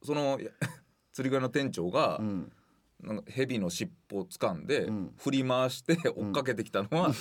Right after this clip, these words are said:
Speaker 1: めっちゃ楽しかったなっていう。
Speaker 2: いや、それは何？アウトドアなの？
Speaker 1: <laughs> じゃあアウトドアやろ。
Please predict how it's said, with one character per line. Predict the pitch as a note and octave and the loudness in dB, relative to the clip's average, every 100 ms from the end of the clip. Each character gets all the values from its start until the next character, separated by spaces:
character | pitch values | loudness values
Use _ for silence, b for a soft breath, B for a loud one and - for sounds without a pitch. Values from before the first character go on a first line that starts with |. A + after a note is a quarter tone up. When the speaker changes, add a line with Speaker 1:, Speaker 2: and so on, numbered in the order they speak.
| - | 0
Speaker 1:
め | C#3+ A2+ | 2 4
っ | |
ち | A#3 - | 6 6
ゃ | |
楽 | E3+ G3+ E3+ | 6 6 4
し | - | 0
か | C3 | -4
っ | |
た | - F2+ | -4 -4
な | G#2 | -2
っ | A2+ | -2
て | - | -2
い | B2 | 0
う。 | |
Speaker 2:
い | |
や、 | |
そ | G3 | 4
れ | D4 | 8
は | A3+ | 8
何？ | D3 E3 | 6 4
ア | A2+ G3+ | 6 6
ウ | D#4 | 6
ト | E4 | 4
ド | D#4 D#4 G#3 | 6 8 8
ア | |
な | A#2+ | 6
の？ | G#2+ | 4
Speaker 1:
<laughs> | C3 | 2
じ | |
ゃ | C#3 | 6
あ | F3 | 6
ア | D#3+ | 6
ウ | G3+ | 4
ト | G3+ D#3+ | 2 4
ド | F3+ C#4+ | 4 6
ア | E3 | 6
や | F#2+ | 6
ろ。 | - | 0